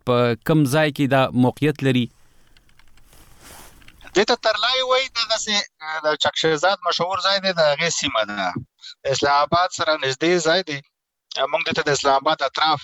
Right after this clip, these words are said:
Speaker 2: ویلی شو. په دې کې امام برګا ده، د امام برګا نوم دی امام برګا خدیجة الکبرا. په دې کې د م-، جمعې مونځ چې کېدو، په دې وخت کې دغه برید وشو. هلته یو دوکاندار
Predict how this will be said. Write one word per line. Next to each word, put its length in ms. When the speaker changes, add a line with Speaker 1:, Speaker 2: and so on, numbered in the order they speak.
Speaker 2:
ویلی 320
شو. 120
په 140
دې 160
کې 120
امام 260
برګا 300
ده، 100
د 80
امام 180
برګا 300
نوم 160
دی 100
امام 220
برګا 240
خدیجة 400
الکبرا. 480
په 140
دې 160
کې 140
د 40
م-، 300
جمعې 360
مونځ 160
چې 140
کېدو، 220
په 140
دې 80
وخت 200
کې 120
دغه 220
برید 240
وشو. 280
هلته 240
یو 200
دوکاندار 460